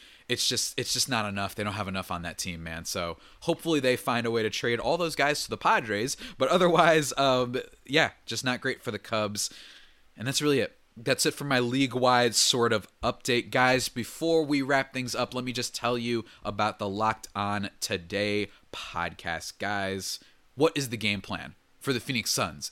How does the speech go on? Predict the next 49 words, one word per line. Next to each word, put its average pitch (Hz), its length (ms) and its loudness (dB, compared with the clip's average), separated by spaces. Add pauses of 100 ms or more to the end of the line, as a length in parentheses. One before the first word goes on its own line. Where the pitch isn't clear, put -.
in 120 120 -4
Game 101 180 -2
two 90 300 -4 (260)
against 104 280 -6
the 98 60 -6
Milwaukee 87 360 -6
Bucks, 80 300 -10
guys? 92 240 -6
Get 113 220 -4
that 147 240 2
and 127 140 -8
more 135 240 -2
of 113 120 -8
the 107 80 -10
sports - 340 -6
news 110 160 -8
you 101 80 -6
need 104 240 -4 (220)
in 101 160 -6
less 143 200 -2
time 120 220 -2
with 98 80 -8
the 104 80 -4
Locked 101 260 0
On 98 100 -4
Today 87 220 -8
podcast. 131 560 -2 (160)
Follow 175 360 4
it, 123 180 0 (240)
the 95 80 -12
podcast, 90 480 -4
Locked 92 260 -4
On 90 120 -4
Today, 101 280 -4 (180)
in 147 140 0
the 139 100 -2
Odyssey 123 480 2
app 139 260 2 (100)
or 127 180 4
wherever 110 600 0
you 98 260 -4
get 98 300 -4
your 90 140 -6
podcast. 139 720 -2
And 107 80 -6
before 135 240 -4
we 127 100 -2
kinda 127 320 -4 (200)
officially 151 500 2